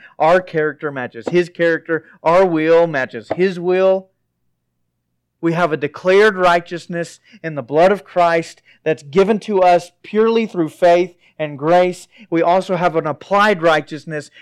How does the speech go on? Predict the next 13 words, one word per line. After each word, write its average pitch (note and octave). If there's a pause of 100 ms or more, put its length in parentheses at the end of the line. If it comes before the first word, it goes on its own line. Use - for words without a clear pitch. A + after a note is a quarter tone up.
(120)
where E3+
God F#3+
is E3+
making F#3+
us F3
right F3
with F3
Him, E3+ (240)
just F3+
like F3
Him. A#2+ (3000)
So E3+
Paul's A3